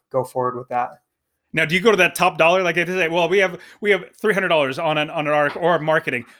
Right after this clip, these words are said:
Speaker 2: Okay, it's three hundred dollars. <laughs> Do you do that, or what do you do?
Speaker 1: I do that very often, and oftentimes I'll go above what their budget asks for and just make it look very enticing to them. So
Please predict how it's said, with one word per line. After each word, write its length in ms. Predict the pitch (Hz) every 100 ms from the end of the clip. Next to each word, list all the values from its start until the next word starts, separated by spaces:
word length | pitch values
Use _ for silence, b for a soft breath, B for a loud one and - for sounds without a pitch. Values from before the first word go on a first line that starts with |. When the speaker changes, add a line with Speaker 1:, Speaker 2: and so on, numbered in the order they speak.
| -
Speaker 2:
Okay, 240 | 214 262
it's 100 | 202
three 140 | 208 185
hundred 260 | 214 214 - -
dollars. 400 | 175 208 170 139
<laughs> 20 |
Do 80 | 190
you 80 | 185
do 140 | 180
that, 180 | 170 202
or 60 |
what 80 | 160
do 80 | 170
you 80 | 165
do? 220 | 156 110 _ -
Speaker 1:
I 160 | 160
do 140 | 175 180
that 200 | 180 143
very 180 | 165 160
often, 340 | 160 165 156
and 120 | 147
oftentimes 720 | 139 - 160 170 156 160 156
I'll 480 | 147 143 139 135 131 -
go 160 | 147
above 320 | 139 131 147 139
what 140 | 135
their 100 | 139
budget 280 | 135 131 135
asks 260 | 135 135
for 200 | 139 135
and 80 | 131
just 300 | 131 131 -
make 240 | 131 131 143
it 100 | 135
look 220 | 131 135
very 220 | 139 139
enticing 420 | 131 131 131 131 127
to 60 |
them. 280 | 131 131 123
So 360 | - 135 123